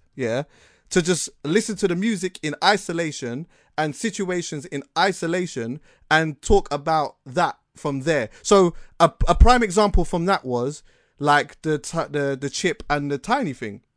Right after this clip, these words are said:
All I ever spoke about, what was,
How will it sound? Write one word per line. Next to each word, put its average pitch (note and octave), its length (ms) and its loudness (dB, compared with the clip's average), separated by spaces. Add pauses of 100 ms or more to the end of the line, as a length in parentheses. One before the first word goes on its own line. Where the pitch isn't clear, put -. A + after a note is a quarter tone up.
(580)
All E4+ 280 8
I E4 160 10 (100)
ever E4 260 6
spoke E4+ 400 2
about, C#3 440 -2 (280)
what F3 220 2
was, A#3 260 4